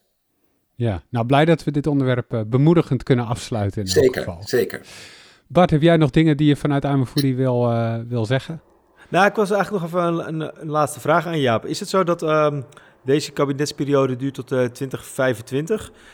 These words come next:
Speaker 3: Zou er dan eigenlijk een politieke partij moeten zijn die dus zou moeten opteren of dat ze in hun beleidsplan of in hun programmaplan moeten meenemen dat er eigenlijk dus een, ja, een minister of staatssecretaris van integraal voedselbeleid moet komen?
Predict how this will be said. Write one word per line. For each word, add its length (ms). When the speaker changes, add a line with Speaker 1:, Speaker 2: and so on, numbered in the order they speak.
Speaker 3:
Zou 240
er 60
dan 140
eigenlijk 380
een 80
politieke 580
partij 300
moeten 240
zijn 200
die 100
dus 160
zou 200
moeten 380
opteren 520
of 100
dat 180
ze 100
in 100
hun 140
beleidsplan 560
of 200
in 140
hun 160
programmaplan 1000
moeten 240
meenemen 420
dat 120
er 60
eigenlijk 280
dus 160
een, 300
ja, 240
een 120
minister 420
of 100
staatssecretaris 960
van 240
integraal 500
voedselbeleid 680
moet 160
komen? 360